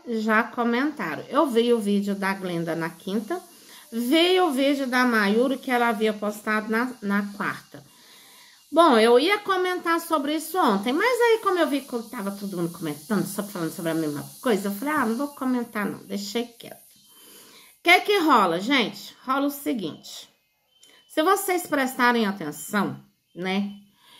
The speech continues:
e, e é coisa que eu tô sempre aqui falando e batendo na mesma tecla. Às vezes eu não falo abertamente, claramente, mas eu tô sempre falando,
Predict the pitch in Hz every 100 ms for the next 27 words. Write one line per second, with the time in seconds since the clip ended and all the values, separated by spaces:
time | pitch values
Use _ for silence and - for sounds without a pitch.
0 | - _ - 170 175 170 170 175 208 254
1 | - 196 185 247 254 285 - 247 - 247
2 | 247 - 285 339 370 349 330 311 - 269
3 | 285 285 302 294 277 247 214 220 240 247
4 | 233 214 220 226 220 233 226 220 208 214
5 | 208 220 214 - 208 202 202 170 - -
6 | - - 214 202 202 262 302 233 208 214
7 | 220 226 277 - 240 233 233 226 - 220
8 | 226 202 190 180 180 - 214 233 247 254
9 | 254 - _ 208 196 185 185 180 180 202
10 | 214 254 - - - _ 277 277 285 311
11 | 311 330 320 - 233 233 - 269 311 220
12 | 165